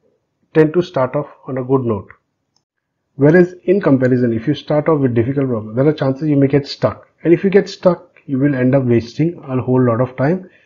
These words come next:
and you may even feel frustrated. Well, if you start with easier problems, it is a revision. You start off on a good note, you move further, and you get your brain warmed up.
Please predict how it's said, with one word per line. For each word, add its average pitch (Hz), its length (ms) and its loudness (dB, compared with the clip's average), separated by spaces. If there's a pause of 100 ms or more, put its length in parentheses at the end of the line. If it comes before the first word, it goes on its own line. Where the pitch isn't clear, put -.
(440)
and 202 400 2
you 180 100 2
may 175 140 6
even 156 180 2
feel 135 220 2
frustrated. 110 720 -4 (500)
Well, 143 260 -4 (200)
if 151 160 0
you 208 80 4
start 175 260 2
with 151 160 2
easier 131 260 4
problems, 143 720 2 (1200)
it 135 160 -4
is 139 140 2
a 127 60 6
revision. 151 540 2 (640)
You 123 80 -2
start 143 280 4
off 160 120 4
on 151 100 4
a 139 60 2
good 139 240 0
note, 156 400 2 (140)
you 131 180 2
move 135 340 4
further, 107 500 0 (520)
and 180 360 4
you 160 200 2
get 151 380 0
your 139 460 2 (880)
brain 127 540 6
warmed 127 360 4
up. 98 200 -8